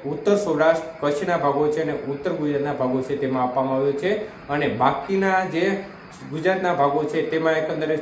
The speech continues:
ચોમાસું સારું રહે તે પ્રકારનું અનુમાન આપવામાં આવ્યું છે. ઓગસ્ટ મહિનો છે તેમાં નોર્મલથી વધુ વરસાદ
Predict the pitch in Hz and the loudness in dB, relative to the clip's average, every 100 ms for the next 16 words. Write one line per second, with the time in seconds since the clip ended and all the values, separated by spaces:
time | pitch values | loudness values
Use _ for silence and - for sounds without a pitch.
0 | - 147 165 180 185 180 175 135 151 151 | -2 -2 0 0 0 -4 -2 0 2 0
1 | 156 170 160 160 160 151 151 151 147 - | 0 0 0 0 0 0 0 0 -2 -4
2 | 135 143 139 135 135 135 139 143 143 127 | -4 -2 -2 -2 -2 -2 0 -2 -2 -4
3 | 127 135 180 - 170 170 170 175 120 - | -2 -2 -2 -2 -4 -4 0 0 -2 -10
4 | - 165 175 175 165 139 151 156 180 180 | -6 -2 2 2 2 2 2 2 0 0
5 | 190 180 165 135 143 180 175 170 | -2 0 0 0 2 2 2 0